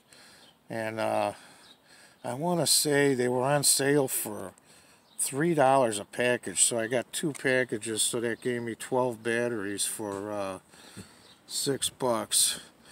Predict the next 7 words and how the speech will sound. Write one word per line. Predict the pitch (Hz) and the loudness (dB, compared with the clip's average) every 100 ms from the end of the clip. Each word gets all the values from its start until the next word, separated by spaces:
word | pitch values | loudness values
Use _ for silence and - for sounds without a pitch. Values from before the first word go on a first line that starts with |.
| - - - | -20 -20 -18
And, | - 113 110 110 | -10 -8 -8 -6
uh, | 110 107 107 104 101 - - - - - - - - - - - - - - 143 143 - 156 | -4 -2 -2 -4 -6 -12 -20 -20 -20 -20 -20 -20 -20 -20 -20 -20 -20 -20 -12 -12 -12 -16 -10
yeah, | 139 143 131 | -2 2 2
see, | - 147 127 | 2 2 2
they | 131 | 2
were, | 123 131 120 117 | 2 2 4 4
uh, | 113 104 | 4 2